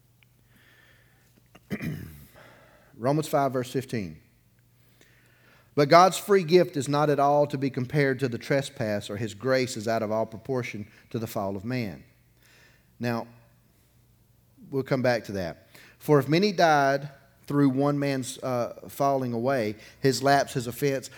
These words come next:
uh, much more profusely did God's grace and the free gift that comes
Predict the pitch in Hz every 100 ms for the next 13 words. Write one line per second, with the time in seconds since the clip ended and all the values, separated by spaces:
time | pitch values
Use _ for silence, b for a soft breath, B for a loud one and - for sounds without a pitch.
0 | B - 127 123 110 - 135 143 147 135
1 | 127 120 165 156 131 127 117 127 123 117
2 | 131 147 147 - 113 107 143 127 113 156
3 | 151 110 - 170 165 131